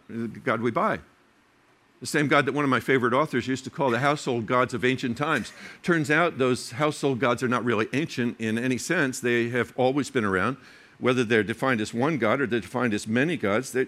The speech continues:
they're still there. And they're there because it makes sense. Th-, that's why they're there. <laughs> I mean,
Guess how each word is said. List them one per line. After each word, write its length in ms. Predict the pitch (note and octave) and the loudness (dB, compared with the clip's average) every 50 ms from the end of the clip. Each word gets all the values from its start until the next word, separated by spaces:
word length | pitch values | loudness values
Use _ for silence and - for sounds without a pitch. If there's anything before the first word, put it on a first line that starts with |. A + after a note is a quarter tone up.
| - - | -4 -4
they're 120 | B2+ E3+ | -6 -4
still 300 | - - - F3+ D3+ B2 | -4 -4 -4 -2 -2 -2
there. 420 | F2+ E2 F2 D#2 D#2 G2 D3 G3+ - _ _ _ _ _ _ _ _ _ _ _ _ _ _ _ _ | 0 -2 -2 -2 0 0 -2 -4 -6 _ _ _ _ _ _ _ _ _ _ _ _ _ _ _ _
And 140 | - F#3 F3+ | -2 2 4
they're 160 | E3 F3+ E3+ | 6 6 6
there 260 | B2+ D#3 F3+ A#3 B3 F3 | 6 4 4 4 4 4
because 440 | C#3 D3 - - F#3 G#3+ G#3+ E3+ | 4 2 0 2 2 2 2 2
it 80 | F3 - | 0 0
makes 240 | D#3+ E3+ F#3 F3 - | 0 0 0 0 -2
sense. 440 | - A#3 C#4 A#3+ C#3 - - - - _ _ _ _ _ _ _ _ _ _ _ _ _ _ _ _ _ _ _ _ _ _ - | 0 0 0 0 -2 -4 -10 -14 -16 _ _ _ _ _ _ _ _ _ _ _ _ _ _ _ _ _ _ _ _ _ _ -12
Th-, 120 | - - | -8 -2
that's 240 | C#3+ D#3+ F#3+ G#3+ - | 2 2 2 2 2
why 140 | B3+ E3+ B2+ | 2 2 2
they're 100 | A2+ B2+ | 2 2
there. 340 | B2 F3 B3 F3 G2+ A2 - _ | 2 4 4 2 2 -2 -8 _
<laughs> 80 | _ - | _ -14
I 140 | - - - | -10 -8 -6
mean, 120 | - - | -6 -6